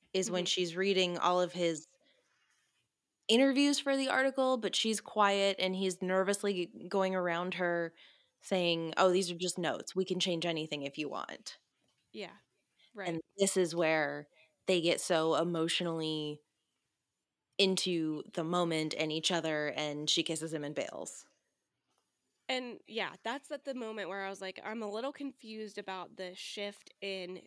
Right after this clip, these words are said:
Speaker 2: who wants to be with the other person, who doesn't wanna be with the other, blah, blah, blah," but, like, it was fine, you know, like, it, it made sense, like, I could go with it, like we said, but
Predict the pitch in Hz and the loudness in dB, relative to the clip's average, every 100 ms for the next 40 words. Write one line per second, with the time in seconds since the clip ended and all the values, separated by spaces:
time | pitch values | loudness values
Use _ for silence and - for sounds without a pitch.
0 | - 233 220 226 226 208 202 202 - - | -14 -8 -6 -6 -6 -10 -12 -12 -12 -14
1 | 196 196 185 180 190 _ _ 196 196 190 | -12 -10 -10 -10 -12 _ _ -14 -8 -6
2 | 185 185 - 190 - 190 196 185 180 180 | -6 -10 -12 -14 -12 -14 -10 -10 -8 -8
3 | 180 175 165 180 175 180 180 185 - 175 | -8 -12 -12 -12 -10 -10 -10 -12 -10 -10
4 | 180 180 _ _ - 196 190 185 196 208 | -10 -12 _ _ -12 -10 -8 -6 -4 -4
5 | 208 - - 190 180 - _ _ _ _ | -8 -12 -10 -8 -10 -18 _ _ _ _
6 | _ - 339 302 208 - 175 151 170 - | _ -6 -4 -2 -4 -10 -8 -8 -10 -8
7 | 233 208 196 190 190 - 208 - _ _ | -4 -4 -2 -4 -6 -6 -8 -8 _ _
8 | _ _ _ _ _ - 262 285 320 240 | _ _ _ _ _ -6 -4 -2 -4 -8
9 | - 196 196 214 - 254 262 196 175 185 | -8 -8 -8 -8 -8 -8 -10 -10 -10 -8
10 | 202 202 196 190 190 180 185 202 196 185 | -6 -8 -8 -10 -12 -10 -8 -8 -8 -8